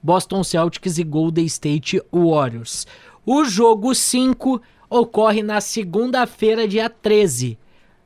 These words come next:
Dez da noite, aí a partida na Califórnia. Se for necessário,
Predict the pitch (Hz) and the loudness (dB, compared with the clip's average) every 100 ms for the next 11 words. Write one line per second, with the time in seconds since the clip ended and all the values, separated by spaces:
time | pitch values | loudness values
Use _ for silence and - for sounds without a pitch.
0 | _ _ _ 139 131 196 220 196 240 196 | _ _ _ -6 2 4 4 2 0 2
1 | 202 208 220 190 190 202 180 - 190 196 | 2 2 0 0 0 -2 -2 -2 0 2
2 | 190 202 208 - 208 214 - 143 123 113 | 2 2 0 0 -2 -2 -4 -4 -4 -6
3 | - _ _ - - 285 330 - 240 233 | -16 _ _ -12 -4 0 0 0 0 0
4 | 220 202 - 151 - 190 214 156 117 | 0 -2 -2 -2 0 2 2 0 -4